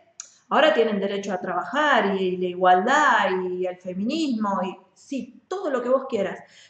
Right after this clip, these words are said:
pero no nos tenemos que olvidar que el inconsciente y el cuerpo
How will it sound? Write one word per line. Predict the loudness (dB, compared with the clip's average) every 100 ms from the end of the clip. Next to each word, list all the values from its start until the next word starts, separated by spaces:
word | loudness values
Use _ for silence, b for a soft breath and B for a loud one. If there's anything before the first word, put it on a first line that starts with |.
| _
pero | -4 -2
no | 0 -2
nos | -4
tenemos | -8 -10 -12
que | -6 -6
olvidar | -4 -6 -6 -8 -12 B B _ _
que | -4 -2 -2
el | -6 -4
inconsciente | -2 -2 -2 -2 -4 -4 -8 -10 -8
y | -8
el | -8
cuerpo | -4 -4 -4 -6